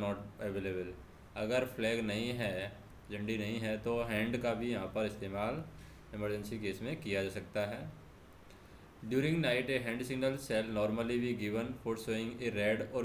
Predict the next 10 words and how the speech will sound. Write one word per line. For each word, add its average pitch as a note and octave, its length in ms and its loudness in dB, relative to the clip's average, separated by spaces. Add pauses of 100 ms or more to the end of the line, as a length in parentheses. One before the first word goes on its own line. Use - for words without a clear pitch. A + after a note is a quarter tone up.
green G#2+ 240 2
light। G#2+ 320 4 (800)
तो C3 80 0
यहाँ B2 240 2 (120)
पर F#2 200 4 (1300)
नाइट A#2+ 340 4
के D3 120 4
समय A2+ 380 2 (600)
हैंड A#2+ 300 0
सिग्नल A#2 400 0